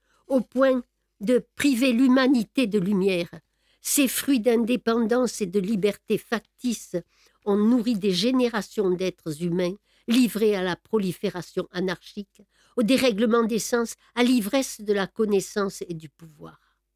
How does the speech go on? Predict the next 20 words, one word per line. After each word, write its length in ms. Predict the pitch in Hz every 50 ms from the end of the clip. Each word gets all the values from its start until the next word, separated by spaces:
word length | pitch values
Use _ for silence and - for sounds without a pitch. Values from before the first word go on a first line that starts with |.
| _ _ _ _ _ _ _ _ _ _ _ _ _ _ _ _ _ _ _ _ _ _ _ _ -
Nous 220 | 214 214 233 240
voulons 380 | 202 175 233 240 220 233 240 208
savoir, 720 | - - - 240 240 196 185 170 185 165 151 - _ _ _ _ _ _ -
nous 120 | 226 240 214
cherchons 540 | - - - 262 220 - - 254 226 208
à 120 | 202 190 170
comprendre 680 | - - 233 226 220 - - 240 233 233 202 175 165 - _ _ -
l'énigme 560 | 220 247 269 254 262 285 294 240 208 233 226
de 120 | 190 208 247
la 180 | 226 233 226
vie, 220 | 208 190 214 202 - _ _ -
le 200 | - 247 254 262
sens 480 | 220 - - - - 254 277 302 - -
de 120 | 208 233
notre 260 | 226 233 220 220 -
existence. 800 | - 214 185 196 196 202 190 - - - 220 208 196 - - - - _ _ _ _ _
Cela 500 | - - - 320 302 285 302 311 330 320
est 120 | 220 220 202
légitime, 840 | 185 202 254 240 180 - 240 180 - - 240 233 196 190 180 170 _ _ _ _ _ _ _
comme 280 | - - 226 220 208 202